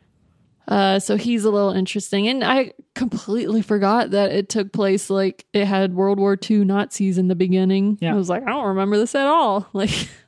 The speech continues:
Speaker 1: and it's in Scotland. Isn't that weird?
Speaker 2: The whole movie?
Speaker 1: That's where they find Hellboy.
Speaker 2: Oh,
Speaker 1: As
Speaker 2: yeah.
Speaker 1: a baby, little baby.
Speaker 2: Is it in, like, the devil's, uh,
Speaker 1: <laughs> No, it's
Speaker 2: whatever?
Speaker 1: at some weird castle.
Speaker 2: Huh.
Speaker 1: So it's like, eh, I don't remember it being in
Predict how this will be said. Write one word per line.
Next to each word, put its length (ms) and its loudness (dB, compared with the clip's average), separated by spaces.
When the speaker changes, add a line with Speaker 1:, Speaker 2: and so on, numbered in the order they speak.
Speaker 1:
and 680 -6
it's 100 0
in 100 2
Scotland. 760 -2
Isn't 140 -2
that 200 0
weird? 340 2
Speaker 2:
The 80 0
whole 200 2
movie? 380 0
Speaker 1:
That's 220 0
where 120 2
they 120 0
find 260 0
Hellboy. 680 0
Speaker 2:
Oh, 300 2
Speaker 1:
As 120 0
Speaker 2:
yeah. 60 0
Speaker 1:
a 40 -2
baby, 520 -2
little 200 0
baby. 460 0
Speaker 2:
Is 180 0
it 100 0
in, 140 0
like, 220 -2
the 80 -4
devil's, 680 -2
uh, 520 -2
Speaker 1:
<laughs> 100 -14
No, 480 2
it's 140 0
Speaker 2:
whatever? 140 0
Speaker 1:
at 60 -4
some 220 -4
weird 240 -2
castle. 720 -4
Speaker 2:
Huh. 100 -2
Speaker 1:
So 60 0
it's 120 -4
like, 240 -2
eh, 120 -4
I 200 -2
don't 200 0
remember 280 0
it 80 0
being 160 0
in 100 -2